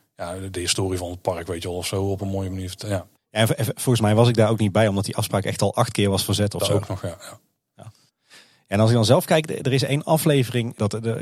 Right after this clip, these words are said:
Speaker 2: was volgens mij de titel Wat kan de Efteling leren van andere parken?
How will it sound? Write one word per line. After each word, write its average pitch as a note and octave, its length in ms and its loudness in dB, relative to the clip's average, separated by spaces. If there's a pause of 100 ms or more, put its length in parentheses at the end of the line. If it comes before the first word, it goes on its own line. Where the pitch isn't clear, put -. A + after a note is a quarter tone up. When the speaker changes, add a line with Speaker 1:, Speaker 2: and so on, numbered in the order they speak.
(140)
Speaker 2:
was A2+ 260 -2
volgens B2 120 4
mij A#2 100 6
de A2 100 0
titel A#2 300 2
Wat B2+ 160 4
kan A#2+ 160 0
de A#2 80 0
Efteling A2+ 300 -4
leren A2+ 260 0
van G2 100 -4
andere B2 300 -2
parken? F3 480 -4